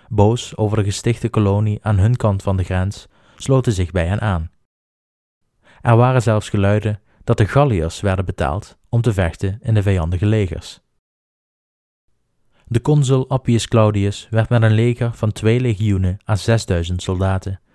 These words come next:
en vijftienduizend soldaten gerekruteerd uit de bondgenoten, oftewel auxiliarietroepen,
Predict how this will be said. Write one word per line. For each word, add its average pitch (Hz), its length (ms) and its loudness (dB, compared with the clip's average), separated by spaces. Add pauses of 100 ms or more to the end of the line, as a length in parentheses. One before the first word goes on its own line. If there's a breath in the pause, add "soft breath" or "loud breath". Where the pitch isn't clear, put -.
(200 soft breath)
en 110 200 0
vijftienduizend 107 760 2
soldaten 90 600 -2
gerekruteerd 98 800 -4
uit - 100 -8
de 98 80 -4
bondgenoten, 101 760 -2 (320)
oftewel 85 520 -4
auxiliarietroepen, 95 1080 -4